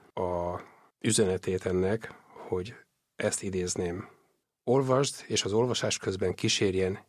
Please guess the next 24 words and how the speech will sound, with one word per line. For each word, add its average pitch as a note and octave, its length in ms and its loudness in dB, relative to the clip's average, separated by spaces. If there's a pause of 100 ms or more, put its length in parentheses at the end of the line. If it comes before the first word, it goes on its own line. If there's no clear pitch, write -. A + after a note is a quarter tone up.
égi A#2 380 2
édesanyánk F#2 680 -2 (120)
közben G2 340 2
járó F2 300 -4
szeretete.” - 640 -4 (460)
A - 80 0
legfontosabb - 680 -2
üzenet. - 460 -8 (420)
Szent C3+ 280 2
Ágoston G#2+ 640 2 (220)
az G#2+ 180 0
ötödik F#2+ 280 0
század F#2 500 -2 (440)
elején F#2 420 0
élt, G#2 540 -2 (240)
és - 80 -8
a B2+ 60 -6
keresztény G2 640 2 (720)
teológia G2 480 0
egyik F#2+ 200 -2
legfontosabb F#2+ 760 0
alakja F#2 380 -2
volt. E2 420 -10 (260)
Különös A2 640 6